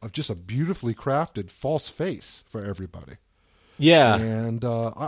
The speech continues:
Speaker 1: I, I just think it's really impressive, and I, I really like that scene where he's talking about how he, "Oh, I'm so sorry. I, I didn't even think that you would have a problem with synthetics." You know, when he, when really it's just a bunch of bullshit. And plus it introduces the Bishop character.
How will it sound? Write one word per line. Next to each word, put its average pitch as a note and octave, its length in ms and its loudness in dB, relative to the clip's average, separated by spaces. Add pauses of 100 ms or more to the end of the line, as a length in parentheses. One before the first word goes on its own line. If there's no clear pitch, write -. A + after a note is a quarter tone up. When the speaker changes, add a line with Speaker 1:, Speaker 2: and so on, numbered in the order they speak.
(140)
Speaker 1:
I, - 100 -10
I G3 80 2
just F3+ 160 -2
think F#3 140 2
it's D#3+ 120 -4
really D3+ 200 2
impressive, B2 420 -4
and A2 80 -6
I, A2+ 40 -6
I A2+ 120 -10
really D#3 240 0
like C#3 380 0 (680)
that B2 240 -6
scene A#2 480 -2
where G#2+ 180 -4
he's G#2+ 240 -6
talking C3 400 -6
about G#2 180 -8
how A2 120 -8
he, G2 120 -12 (580)
"Oh, A#2+ 220 0
I'm G#2+ 80 -14
so E3+ 240 -2
sorry. D3+ 580 -6
I, G#2 100 -16 (840)
I A#2+ 100 -4
didn't D#3+ 300 -4
even B2+ 240 -4
think C#3 360 -8 (260)
that G#2+ 160 -12
you A2+ 200 -10
would G#2 160 -12 (300)
have A#2 180 -8
a A#2 80 -8
problem C3 460 -8
with G#2+ 200 -6 (260)
synthetics." - 840 2 (1000)
You B2 100 -6
know, A2 160 -2
when B2+ 180 0
he, D#3 120 2
when C#3 260 2
really D#3 240 4
it's A#2+ 120 2
just B2+ 140 -4
a A#2+ 40 -4
bunch G#2+ 200 -4
of G2+ 80 -12
bullshit. G#2+ 480 -8
And C#3 100 -10
plus A3 220 -2
it D#3 100 -2
introduces D3 520 -4
the A2+ 60 -6
Bishop B2+ 380 2
character. F2 460 -6